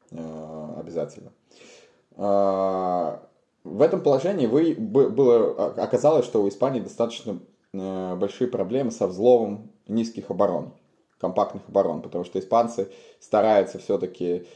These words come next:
играть между линией, проходить постепенно поле, а если команда обороняется компактно, а ещё и между линеек есть опорный полузащитник, как у марокканцев Амрабат, и мы ещё поговорим об этом, да, конечно,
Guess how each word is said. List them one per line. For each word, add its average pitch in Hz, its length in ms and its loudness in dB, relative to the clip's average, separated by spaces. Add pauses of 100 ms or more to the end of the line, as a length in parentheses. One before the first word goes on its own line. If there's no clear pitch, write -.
(140)
играть 196 340 0
между 98 300 -2
линией, 143 340 0
проходить 101 480 -6
постепенно 92 560 -2
поле, 139 460 2 (160)
а 98 80 0
если - 160 -2
команда 110 380 2
обороняется 98 520 0
компактно, 101 720 0
а 90 300 0
ещё 78 260 -4
и 101 40 -2
между 98 280 -2
линеек 98 540 -2 (280)
есть 101 260 -2
опорный 101 300 0
полузащитник, 92 720 -4
как - 320 -4
у 85 340 -6
марокканцев 95 560 -4 (520)
Амрабат, 107 540 0
и 87 40 -4
мы 85 100 -6
ещё - 140 -12
поговорим 85 380 -4
об 69 100 -10
этом, - 180 -12
да, 87 120 -4
конечно, - 440 -14